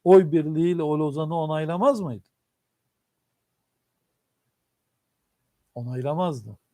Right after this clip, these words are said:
Çünkü Lozan'da vatan satıldı. Şimdi C H P Genel Başkanı diyor ki, "Bu vatanı," Necip Fazıl'ın ifadesiyle, "hokkabaz kefesine koyup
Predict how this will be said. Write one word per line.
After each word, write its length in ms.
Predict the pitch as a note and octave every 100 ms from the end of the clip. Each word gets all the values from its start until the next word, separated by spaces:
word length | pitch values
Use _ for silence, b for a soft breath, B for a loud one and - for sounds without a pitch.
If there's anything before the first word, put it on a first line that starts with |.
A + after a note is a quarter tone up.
| _ _ _ _ _ _ _ _
Çünkü 360 | - A2+ C#3+
Lozan'da 520 | D3+ D#3+ D3 B2+ G#3 F3
vatan 300 | C3 E3 G3
satıldı. 500 | - - - G2+ - _ _ _ _ _ _ _ _ _ _ _ _ _ _ -
Şimdi 340 | - C3 C3+
C 180 | C3+ D3+
H 100 | -
P 120 | D#3+
Genel 380 | D3 C#3 D3+ C#3+
Başkanı 500 | C3+ C3 D3 C#3+ C3+
diyor 200 | G#3+ F4
ki, 260 | - D3+ - _ _ _ _ _ _
"Bu 180 | C3+ G3+
vatanı," 440 | E3 B2+ B2 D#3
Necip 260 | G3 C#3 D#3
Fazıl'ın 540 | - D3+ C#3 C#3+ F3+
ifadesiyle, 760 | D#3+ C#3 C#3+ C3 B2+ B2 A3+ G#3
"hokkabaz 600 | E3+ C3+ E3 D#3 F#3+ - _ _ _ _ _ _ _ _ _ _
kefesine 680 | F3 D3+ D3+ C3 D3 C3 C3
koyup 340 | G3 G3 C#4